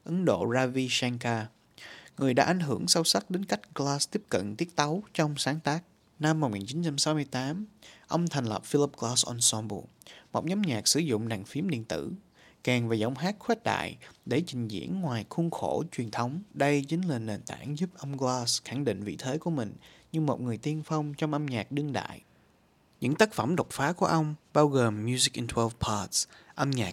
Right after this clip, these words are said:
trong mười hai phần, và vở opera mang tính cách mạng Einstein on the Beach,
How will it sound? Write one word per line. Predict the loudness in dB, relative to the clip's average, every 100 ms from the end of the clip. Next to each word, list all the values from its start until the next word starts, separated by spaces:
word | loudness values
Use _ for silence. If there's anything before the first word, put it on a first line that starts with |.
| -2
trong | 0 0
mười | 0
hai | -2
phần, | 0 -2 -4 -12 _ -20 -18 -4
và | 0
vở | 2 2 2
opera | 0 4 4 2 -4 _
mang | -2 0
tính | -2 0
cách | 0
mạng | 0 -2 -4 -10 -8
Einstein | -4 0 2 0
on | -2 -6
the | -4
Beach, | -6 -4 -6